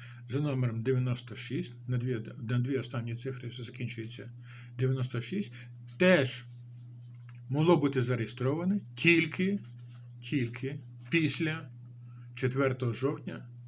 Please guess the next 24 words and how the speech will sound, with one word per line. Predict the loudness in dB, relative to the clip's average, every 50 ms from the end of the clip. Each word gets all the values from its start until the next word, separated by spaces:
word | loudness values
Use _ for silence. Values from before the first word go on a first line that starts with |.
| -12 -4
або | -2 0 2 2 2 2
четвертого | 2 2 2 2 0 0 0 0 0
жовтня | 0 0 -2 -2 -2 -4 -6
двадцять | -4 -4 -4 -4 -6 -6 -10 -12 -10
першого | -8 -6 -4 -4 -4 -4 -6 -8
року. | -10 -12 -14 -14 -14 -14 -14 -16 -16 -16 -16 -16 -16 -16 -16 -16 -16 -16 -16 -16 -16 -16 -16 -16 -16 -16 -16 -16 -16 -16 -6 -2
І | 0 0
це | 4 6 6 6 8
підтверджується | 6 6 4 6 6 8 8 8 8 6 4 4 6 4 4 2 0 -2 -2
інформацією, | 0 0 0 0 2 2 0 2 2 2 2 0 0 0 -2 0 0
викладеною | 0 0 0 0 0 0 0 0 0
у | 0
ухвалі | 0 -2 -2 -2 -2 -2 -2
судді | -4 -6 -6 -6 -4 -4 -2 -2
Шендрікової | -2 -2 0 0 0 0 0 -2 -6 -8 -8 -6 -6 -6 -8 -10 -12 -14 -14 -14 -14 -14 -4 4
у | 8 8 8
справі | 8 6 4 6 6 6 8 8 6 6
дев'ятсот | 6 6 4 4 4 2 2 0 0 2
сорок | 2 4 4 4 2 2
три | 0 0 0
дріб | 0 0 0 0 2 4
дев'ятнадцять | 6 6 6 4 2 0 0 0 0 -2 -6 -6 -4
вісімдесят | -4 -4 -2 -2 -2 -2 -2 -4 -6 -4
вісім | -2 -2 -2 -2 0 0 0 0